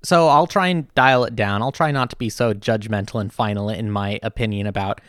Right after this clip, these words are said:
what kind of person this eighteen-year-old is.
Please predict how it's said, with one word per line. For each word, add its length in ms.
what 220
kind 220
of 100
person 380
this 240
eighteen-year-old 960
is. 440